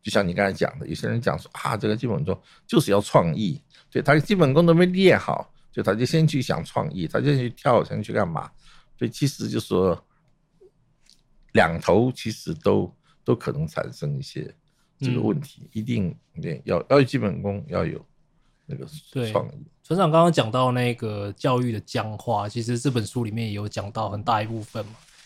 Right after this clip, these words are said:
Speaker 2: 其实可能真的是从那个工业时代之后，就为了要让大家都有一技之长去符合那个螺丝钉需要的形状，所以就把这些，就大家一个，每一个个体都塑造成同一个螺丝钉。其实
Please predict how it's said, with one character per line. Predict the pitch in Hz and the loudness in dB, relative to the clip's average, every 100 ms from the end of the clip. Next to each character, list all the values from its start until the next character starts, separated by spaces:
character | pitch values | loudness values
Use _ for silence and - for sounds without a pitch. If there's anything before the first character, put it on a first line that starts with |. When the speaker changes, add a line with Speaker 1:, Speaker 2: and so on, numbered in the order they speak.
| _ | _
Speaker 2:
其 | - | -4
实 | 127 139 | 2 2
可 | 113 | 2
能 | 107 | -2
真 | 110 127 | 0 2
的 | 120 | 4
是 | 139 | 2
从 | - 98 104 | -2 -4 -4
那 | 110 | -4
个 | 98 | -4
工 | - 131 | 0 4
业 | 131 | 4
时 | 117 | 2
代 | 107 120 | 0 -2
之 | - 139 | -2 -4
后， | 123 107 98 _ _ _ _ | -2 -2 -4 _ _ _ _
就 | - 135 | -2 2
为 | 135 | 4
了 | 117 | 4
要 | 120 123 | 4 4
让 | 123 | 4
大 | 123 113 | 4 2
家 | 113 104 | 2 -2
都 | 110 113 | -2 -4
有 | 101 | -4
一 | 120 | -4
技 | 160 139 - _ - | 0 0 -2 _ -10
之 | - 143 | -4 -4
长 | - 104 110 | -4 -6 -4
去 | - 131 117 104 | -2 0 -2 -6
符 | - 104 | -10 -10
合 | 104 107 | -6 -4
那 | 123 | -2
个 | 117 | -2
螺 | 107 110 | -6 -6
丝 | - 113 | -8 -8
钉 | - 110 110 113 | -6 -6 -6 -10
需 | - 117 | -6 -2
要 | 120 104 | -2 -2
的 | 98 95 107 _ _ | -8 -12 -16 _ _
形 | - 117 107 127 | -10 -8 -8 -2
状， | 165 117 - _ _ _ _ | 0 0 -2 _ _ _ _
所 | - 120 | -4 -2
以 | |
就 | 135 | -2
把 | 107 92 92 | -2 -6 -8
这 | 107 | -10
些， | 117 117 113 113 120 _ _ | -8 -8 -6 -10 -14 _ _
就 | - | -10
大 | 143 131 | 0 0
家 | 127 | 2
一 | 127 | 2
个， | 120 | 0
每 | 110 131 | 0 2
一 | |
个 | 147 | 4
个 | 139 175 | 6 6
体 | 127 117 | 6 2
都 | 123 | 2
塑 | - 135 | 2 4
造 | 131 | 4
成 | 113 107 | 2 -4
同 | - 120 | -6 -2
一 | |
个 | 123 | -2
螺 | 107 113 | -2 -4
丝 | 120 120 | -4 -4
钉。 | 120 117 117 _ _ _ | -2 -2 -4 _ _ _
其 | - 123 | -2 0
实 | 131 123 | 2 0